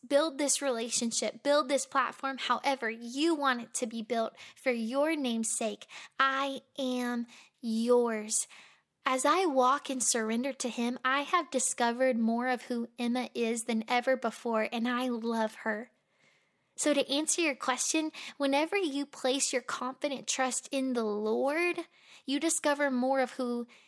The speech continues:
you are because he made you.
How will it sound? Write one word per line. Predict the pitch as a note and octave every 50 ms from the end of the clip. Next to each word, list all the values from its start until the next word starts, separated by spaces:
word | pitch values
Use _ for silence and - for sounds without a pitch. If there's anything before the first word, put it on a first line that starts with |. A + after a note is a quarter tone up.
| _ _
you | - A#3+ B3 B3 A#3 -
are | - A3 G#3+ A#3+ D4+ C#4 A3+ - - - _ _ _ _ _ _ _ _ _ -
because | C#4 A#3+ - C#4+ C4+ B3 A#3+ A#3 - - - -
he | - - D4 D4+ D#4
made | D4 C4 C4+ C#4+ F4 A4 E4+ A3+ -
you. | F#3+ F3 - - -